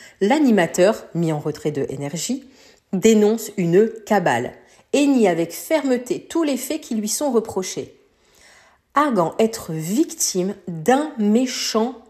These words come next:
complot. Alors qu'une cinquième plainte vient tout juste d'être déposée à son encontre pour viol et agression sexuelle, Sébastien Coé a tenu à réagir à cette dernière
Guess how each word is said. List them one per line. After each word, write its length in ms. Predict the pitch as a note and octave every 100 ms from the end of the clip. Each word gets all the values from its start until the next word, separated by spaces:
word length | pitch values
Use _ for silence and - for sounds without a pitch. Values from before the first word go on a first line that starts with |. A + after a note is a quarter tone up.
| _
complot. 480 | - G#3+ - - C#3 - _ _ _ _ _ _ _ _ _ _ _ _ _ _ -
Alors 340 | D3+ E3 -
qu'une 200 | - D#3
cinquième 920 | D3+ - - - A#3 G#3+ - F3+ D3
plainte 480 | D3 - G3 F3+ E3
vient 300 | C#3+ D3 C#3+
tout 240 | - - F#3+
juste 360 | F#3 F3+ -
d'être 380 | C#3+ C3+ C3 D#3+
déposée 720 | D3 A3 A#3 F3+ D3+ D3 - -
à 120 | A3+
son 240 | - F3+
encontre 480 | D#3 D3+ C3 B2 -
pour 280 | - D3+ D#3
viol 360 | D#3 G3+ G#3+ -
et 160 | E3 -
agression 560 | D#3+ E3 D3+ C#3+ - D3
sexuelle, 640 | - C#3+ - G3 A3+ B3+ - - - - - _
Sébastien 880 | - - A3+ F3+ D#3+ - - F3 A3 _ _ _ _ _ -
Coé 440 | - G#3 A3 B3+
a 160 | A#3 B3+ -
tenu 320 | - A#3 B3+ -
à 140 | G3
réagir 640 | F#3 F#3 C#4 G3+ F3 A3 B3 -
à 100 | C4
cette 240 | - G3
dernière 400 | F3+ F3+ F#3 A3